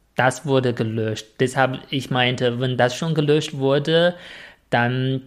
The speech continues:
die anderen Teile, die nicht gelöscht wurden, dürfte eigentlich nicht zu explizit sein.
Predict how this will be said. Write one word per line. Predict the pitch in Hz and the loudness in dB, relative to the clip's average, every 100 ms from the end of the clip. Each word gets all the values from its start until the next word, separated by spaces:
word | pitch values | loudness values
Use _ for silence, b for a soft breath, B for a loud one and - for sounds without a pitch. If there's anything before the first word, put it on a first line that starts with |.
| - | -2
die | 143 | 0
anderen | 147 156 156 - | 2 2 0 0
Teile, | 117 110 117 113 | -2 0 0 -2
die | 120 127 127 | -2 -2 0
nicht | 127 135 | -2 -2
gelöscht | 160 135 120 120 - - - | 2 4 4 2 -2 -10 -2
wurden, | 120 120 127 123 120 120 131 139 170 185 190 B - 120 113 143 _ _ _ _ _ _ _ _ - | -2 -2 2 4 4 4 2 2 2 0 -2 B -14 -10 -8 -12 _ _ _ _ _ _ _ _ 0
dürfte | 131 123 147 | 0 2 2
eigentlich | 131 127 120 | 2 0 -2
nicht | 139 123 - - | -2 -2 -6 -14
zu | - 135 135 | -6 -2 0
explizit | 135 139 - 143 123 - - 127 120 - - | -2 -6 -4 -2 -2 -4 -4 -4 -4 -10 -2
sein. | 127 120 104 117 | 0 0 -4 -10